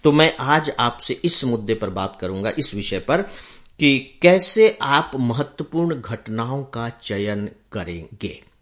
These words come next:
Right? लेकिन इससे पहले आइए कुछ दूसरी, अ, जो सूचनाएं हैं, दूसरी जो खबरें हैं, उनको देख लेते हैं।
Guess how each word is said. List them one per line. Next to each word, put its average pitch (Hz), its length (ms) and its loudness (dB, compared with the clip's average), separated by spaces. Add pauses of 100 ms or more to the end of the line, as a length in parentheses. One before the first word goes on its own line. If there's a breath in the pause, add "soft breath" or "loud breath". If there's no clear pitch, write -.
(100)
Right? 147 300 -4
लेकिन 147 240 2
इससे - 220 2
पहले 113 220 -4
आइए 95 220 -6
कुछ 92 240 -12
दूसरी, 107 480 -6 (160)
अ, 92 40 -14
जो 92 380 -6
सूचनाएं 104 560 -6
हैं, 92 200 -10
दूसरी 143 240 -8
जो 92 100 -8
खबरें 131 360 2
हैं, 104 80 -2
उनको 98 440 -6
देख 85 280 -10
लेते 71 200 -14
हैं। - 140 -16